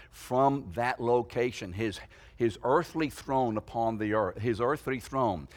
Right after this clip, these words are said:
is in the tabernacle. But in order for it to be that way, it needed the ministry of those whom God had set aside, set aside being holy,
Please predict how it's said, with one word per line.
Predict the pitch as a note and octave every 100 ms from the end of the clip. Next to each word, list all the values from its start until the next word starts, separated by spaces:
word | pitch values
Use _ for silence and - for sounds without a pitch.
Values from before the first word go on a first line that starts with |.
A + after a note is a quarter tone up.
| - -
is | A2+ G#2+ -
in | - B2
the | A#2+
tabernacle. | - B2+ C3+ G#2 F#2 E2+ D2+ G#1 - - -
But | B2
in | C3
order | C3 F#3+ G#3+
for | - E3
it | C#3
to | A2+
be | F2+ F#3 G#3+
that | G2+ D#2
way, | D#2 A#1 - - - - - -
it | C#3 B2
needed | C3+ G#3 G3+ D#3+
the |
ministry | C#3+ D3+ F3+ E3 - B2
of | A2+ A2 F#2+
those | D#3 G3+ G3
whom | D3 A#2
God | F#2 C3 D3 D3+
had | A2 A#2+ G2+
set | - D3 C#3
aside, | C3+ - C3 A2 F2+ C#2 C2+ - -
set | - - D3 D#3
aside | - C3 A#2+ G#2
being | A#2+ A#2 G#2+
holy, | - - C3+ C3 A2 C#2